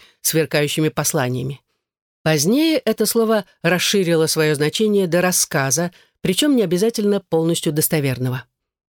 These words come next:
В античном мире от мифов некуда деваться. Мифологические сюжеты изображались на храмах, алтарях, фресках. Мифы пересказывали женщины за ткачеством –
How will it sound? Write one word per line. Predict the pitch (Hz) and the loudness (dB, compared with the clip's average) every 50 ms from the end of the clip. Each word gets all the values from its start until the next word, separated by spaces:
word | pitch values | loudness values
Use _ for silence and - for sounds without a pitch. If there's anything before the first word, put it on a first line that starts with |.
| _ _ | _ _
В | - 147 | -2 0
античном | 170 175 190 - 285 285 - - - 226 220 | 2 2 2 2 0 0 0 0 0 0 0
мире | 220 226 247 247 233 226 190 | 2 0 0 2 0 0 0
от | 160 180 - - | 0 -4 -2 -2
мифов | 196 220 262 240 - 240 214 - - - _ _ | -2 0 0 -2 -4 -6 -8 -8 -10 -14 _ _
некуда | 160 175 185 208 214 - 208 185 185 175 | 0 2 2 0 0 -2 -2 0 0 0
деваться. | 151 175 160 185 175 165 - - - - 131 123 - _ _ _ _ _ _ _ _ | 0 0 0 0 0 0 -2 -4 -6 -6 -6 -8 -12 _ _ _ _ _ _ _ _
Мифологические | 156 156 - - 151 151 156 147 175 180 - 170 - - - 160 151 | -4 -2 0 0 0 0 0 0 -2 -2 0 -2 -2 0 -2 0 0
сюжеты | - - 160 143 165 170 165 - 165 | 2 0 0 2 2 0 0 0 0
изображались | 147 151 151 151 156 151 151 160 156 151 156 - - - _ _ _ - | 0 2 0 2 0 2 2 2 0 0 -2 -4 -6 -10 _ _ _ -2
на | 185 214 202 | -2 -2 -2
храмах, | - - 185 196 190 190 190 190 180 - - - | -2 -2 0 0 2 2 0 0 -2 -6 -6 -2
алтарях, | 170 160 156 - - 139 139 156 165 180 175 - - - _ _ _ _ _ _ | -2 -2 -2 0 -2 0 0 0 0 0 -2 -4 -10 -18 _ _ _ _ _ _
фресках. | _ - 165 170 165 175 175 - - - 165 - - - _ _ _ _ _ _ _ _ _ | _ -2 0 2 2 2 0 -2 -4 -4 -8 -8 -8 -18 _ _ _ _ _ _ _ _ _
Мифы | 156 165 190 185 - 190 156 | 2 2 2 2 0 -2 -2
пересказывали | - 175 170 160 - - 170 165 156 160 165 160 | 0 0 0 0 0 0 0 0 2 2 2 0
женщины | 160 143 170 170 170 - 180 156 160 156 - - _ | 2 2 0 0 0 0 0 0 0 0 -2 -6 _
за | _ 151 160 | _ -2 -2
ткачеством – | 147 - - - 156 170 - - 170 - - 165 160 151 | -2 -2 -2 -2 -2 -2 -2 -2 -2 0 0 0 -2 -2